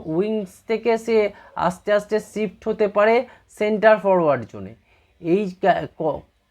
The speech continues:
ক্যালিটা কার্লোস ফ্যানকাওয়ের মধ্যে আছে এবং এইটাকেই কিন্তু ইউজ করতে চাইছে মোহামেডান। তারা চাইছে যে কার্লোস ফ্যানকাও তো তার নিজের পারফরম্যান্স তো তুলে ধরবেই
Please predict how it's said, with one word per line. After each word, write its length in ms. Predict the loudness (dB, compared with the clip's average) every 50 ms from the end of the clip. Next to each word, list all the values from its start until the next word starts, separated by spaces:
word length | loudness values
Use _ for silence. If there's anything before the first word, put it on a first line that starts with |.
| _ 0
ক্যালিটা 480 | 2 4 4 4 2 0 2 2 2 2 2 -2 -8 -16 _ _ _ _ _ _ _ _ _ _ _ _ _ _ _ _ -2 2
কার্লোস 340 | 2 4 4 2 0 -2 -4 -4
ফ্যানকাওয়ের 440 | -4 -2 -2 0 0 2 2 2 0 -2
মধ্যে 220 | -2 -2 0 2 4 4 4
আছে 240 | 2 0 0 0 0 0 -2 -4 _ _ _ _ -8
এবং 200 | -4 -2 -2 -2 0 0 0
এইটাকেই 480 | 0 0 2 0 0 2 2 0 0 0 0 -2
কিন্তু 300 | -4 -2 -2 -2 -2 -2 -2 -2 -4 -6 _ _ _ _ _ -4
ইউজ 240 | -2 0 0 -2 -2 -4 -4
করতে 260 | -4 -4 -4 -4 -6 -2 2
চাইছে 360 | 2 4 4 2 2 2 2 2 2 0 -4 -10 -20 _ _ -6
মোহামেডান। 600 | -2 0 2 2 2 2 2 2 2 2 0 0 -4 -10 _ _ _ _ 0
তারা 200 | 2 4 4 2 2 2
চাইছে 380 | 2 4 4 4 2 0 0 0 0 2
যে 80 | 0 -2 -2 0
কার্লোস 380 | 0 0 0 0 0 -2 -2 -4 -6 -6
ফ্যানকাও 440 | -4 -2 -2 -2 0 0 2 2 2 0 0 2
তো 100 | 2 4 2 2 0 -4 -14 -20 -20 -20 _ _ _ _ _ _ _ _ _ -20 -20 -20 -6 0
তার 220 | 4 4 6 6 4 4 2
নিজের 280 | 2 2 2 0 0 0 -2 0 2
পারফরম্যান্স 580 | 2 2 2 0 -2 -2 -2 -2 -4 -6 -6 -6 -6
তো 60 | -6
তুলে 280 | -4 -4 -4 -2 0 0 2 2
ধরবেই 380 | 2 2 2 4 4 4 4